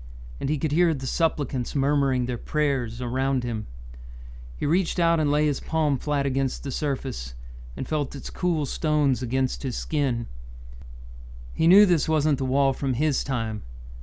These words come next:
but at least it was old and it was in the right place. He stood there with his hand pressed against it, eyes closed, for a long time. He felt connected,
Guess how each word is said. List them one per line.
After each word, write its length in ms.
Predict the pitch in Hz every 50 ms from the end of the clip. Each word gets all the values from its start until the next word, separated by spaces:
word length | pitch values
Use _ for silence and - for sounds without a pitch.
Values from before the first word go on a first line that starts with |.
| - - - - - -
but 100 | - 143
at 60 | 156
least 300 | 160 170 190 180 - -
it 80 | 180 -
was 140 | 151 127 135
old 360 | 147 143 143 143 139 139 127
and 120 | 139 131
it 120 | 131 139 135
was 160 | 143 123 123
in 120 | 135 131
the 100 | 127 123
right 280 | 117 117 117 120 120 -
place. 560 | - - 135 117 107 104 - - - - - - - - - - - - - - - - - - - - - - - -
He 120 | - 143
stood 240 | - - 180 180 156
there 200 | 165 160 160 151
with 160 | 143 143 139
his 160 | 135 117 -
hand 320 | - 151 151 151 151 131 -
pressed 340 | 156 151 143 139 - -
against 420 | 151 131 127 131 135 135 - - -
it, 160 | 143 135 - - - - - - -
eyes 340 | 147 135 139 139 139 127 -
closed, 640 | - - 139 139 139 135 135 131 127 120 - - - - - - - - -
for 140 | - 143 139
a 60 | 127
long 400 | 123 120 123 123 131 135 135 127
time. 480 | - 127 131 120 113 110 104 101 104 - - - - - - - - - - - - - -
He 100 | - 139
felt 300 | - 160 151 147 - -
connected, 600 | - 151 151 147 151 147 - - 127 113 107